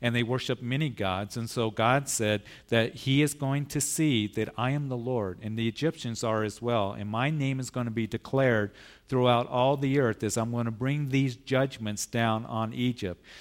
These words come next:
And so we have begun to see these plagues coming down upon Pharaoh in Egypt,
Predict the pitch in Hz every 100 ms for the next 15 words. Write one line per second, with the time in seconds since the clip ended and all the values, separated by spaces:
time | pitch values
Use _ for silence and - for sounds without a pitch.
0 | - 117 104 131 127 131 127 123 120 113
1 | 135 151 - 135 - - 175 190 165 127
2 | 123 120 - - 131 123 110 - 135 143
3 | 160 139 127 127 - 127 127 135 - 120
4 | 117 117 131 120 120 147 120 110 110 110